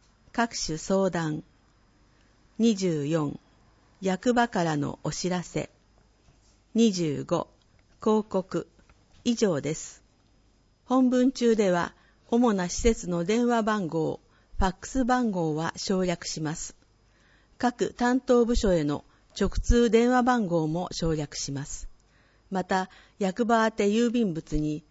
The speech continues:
個別郵便番号二五三の零一九六を記載すれば、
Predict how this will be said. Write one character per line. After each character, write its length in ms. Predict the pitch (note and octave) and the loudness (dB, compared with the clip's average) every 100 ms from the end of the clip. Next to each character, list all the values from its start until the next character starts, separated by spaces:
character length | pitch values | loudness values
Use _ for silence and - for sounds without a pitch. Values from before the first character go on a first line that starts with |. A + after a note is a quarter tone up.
| _ _ - | _ _ -6
個 140 | G3+ | 0
別 260 | G#3+ A3 G#3+ | 2 2 0
郵 240 | G#3+ A3+ | 2 2
便 240 | A3+ A3+ G#3 | 2 0 0
番 280 | G#3+ F#3+ | -2 -2
号 360 | D#3 D3+ C#3+ - _ _ _ | -2 -2 -4 -8 _ _ _
二 300 | - A3+ A#3 | 0 4 4
五 240 | A3 G#3+ F3 | 4 0 2
三 400 | - F#3 F#3 F#3 | 2 2 2 -4
の 220 | F3+ - _ _ _ | -4 -8 _ _ _
零 300 | F#3+ A3+ A3+ | 2 4 4
一 340 | A#3 A#3 D3 | 0 -4 -10
九 360 | D3+ - A3 A3 | -6 -2 0 2
六 420 | A3 - D#3 - - _ | 0 -4 -6 -6 -10 _
を 140 | - F#3+ | -6 -6
記 100 | - | -2
載 280 | - A3+ A3+ | 0 2 0
す 140 | - | 0
れ 140 | F#3 | 0
ば、 140 | E3 | 0